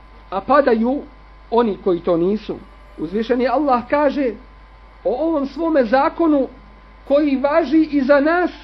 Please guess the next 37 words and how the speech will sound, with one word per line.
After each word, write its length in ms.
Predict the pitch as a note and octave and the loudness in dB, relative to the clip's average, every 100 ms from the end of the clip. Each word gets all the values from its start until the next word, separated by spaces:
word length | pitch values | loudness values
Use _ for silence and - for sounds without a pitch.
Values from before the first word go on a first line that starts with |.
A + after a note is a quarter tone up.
| - | -2
kao 260 | D4 C#4 B3+ | 4 6 6
što 140 | B3+ | 4
je 140 | B3+ B3 | 2 4
važio 440 | C4+ C#4+ C4 B3+ | 2 2 0 -2
za 180 | A#3+ B3 | 0 -2
ashaba 440 | B3 A#3+ C#4+ C4 | -4 -2 0 0
Resula 400 | A#3 A3 C4+ C4 | -2 -2 -2 0
alaihi 300 | A3+ A3+ G#3+ | 2 2 0
salatu 360 | F3 G3+ F#3 F#3+ | -4 -2 -2 -2
wassalam. 400 | D#3+ E3 D3+ B2 - - - | -6 -6 -8 -10 -14 -20 -8
Ma 280 | E3 G#3 G#3 | 0 2 4
kana 360 | - D4 D4 | 4 6 4
Allahu 560 | C4+ C4 D#4 E4+ D4 D4 | 2 2 4 6 6 4
li 180 | C#4 C#4 | 2 4
yadhara 440 | D4 D4+ D4+ C#4 | 4 6 4 6
al 200 | C4+ C4 | 4 4
mu'minina 720 | D4 E4+ C4+ C4+ C#4 E4+ D#4 | 0 0 0 2 2 2 0
ala 420 | C4+ B3+ D4 C4 B3+ | 2 2 4 4 4
ma 200 | B3+ B3+ D4 | 2 0 0
antum 360 | E4 C#4 B3 | 0 2 2
alayhi 520 | A#3+ A3 B3 D4+ A3+ E3+ - - - - - - - | 2 2 2 2 0 -6 -16 -20 -20 -20 -20 -20 -8
hatta 380 | A3 A3+ - A3+ | -6 -4 -2 2
yamiza 500 | G#3+ A3 B3 C4+ A3+ | 4 2 2 2 2
al 100 | A3 | 2
khabitha 600 | G#3+ G3+ F#3+ D4 D4 A#3+ | 2 -2 2 2 2 0
min 220 | G#3 G3+ | -2 -2
at 60 | F3+ - - | -4 -8 -4
tayyib. 400 | A#3+ C4 A#3 - - - - - | -2 -2 -4 -6 -12 -20 -20 -10
Wa 100 | G#3 | -2
ma 160 | C4+ D#4 | 0 0
kana 300 | E4+ E4 D#4+ | 2 2 2
Allahu 440 | C#4+ D4+ E4+ C#4+ C#4 | 0 2 2 2 2
li 180 | C4 | 2
yutli'akum 800 | C#4 C4+ C#4 B3+ E4 B3+ B3 B3+ | 0 0 0 2 0 -2 -2 -2
ala 220 | A#3 A#3 | -2 0
al 140 | A3+ G#3+ | 0 0
ghaib. 240 | A#3+ G3+ | 0 -2